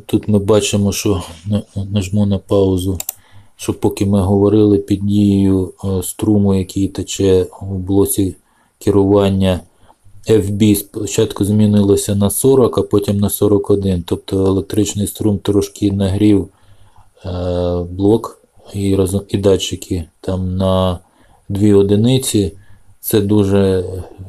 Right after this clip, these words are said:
це, це якісь маленькі долі, е, градуса. Тобто це не суттєве підвищення температури за рахунок просто протікання струму.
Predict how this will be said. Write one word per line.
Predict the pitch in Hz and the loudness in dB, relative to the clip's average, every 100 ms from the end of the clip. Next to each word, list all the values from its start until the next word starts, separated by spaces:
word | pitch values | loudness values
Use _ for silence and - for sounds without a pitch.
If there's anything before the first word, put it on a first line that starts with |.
| 95 95 92 | -12 -12 -6
це, | - | -6
це | 101 - | -2 0
якісь | 107 - 107 - | 0 0 -4 -2
маленькі | 101 98 104 113 113 104 | -2 0 2 2 2 -2
долі, | 95 101 104 98 98 92 90 - | 0 2 4 4 2 0 -2 -6
е, | 95 92 | -4 -2
градуса. | 87 110 98 87 - - - | 0 2 0 -2 -10 -16 -10
Тобто | 92 - - | -10 -8 -10
це | - 101 90 - _ _ _ _ - | -2 0 0 -4 _ _ _ _ 0
не | 110 | 0
суттєве | 107 110 - - 101 92 90 87 - _ _ | 2 -2 -2 0 2 4 2 0 -8 _ _
підвищення | 101 92 95 - 92 90 | -8 -4 -4 -4 -6 -4
температури | - 92 - 95 - 117 113 | -6 -6 -2 -2 0 0 0
за | 95 92 | 0 -2
рахунок | 90 107 101 - | -4 -4 -4 -4
просто | - 98 - | -6 -6 -10
протікання | - - - 98 - 101 95 90 85 | -8 -8 -8 -6 -2 -2 -2 -6 -8
струму. | - - 92 85 87 | -10 -6 -4 -4 -6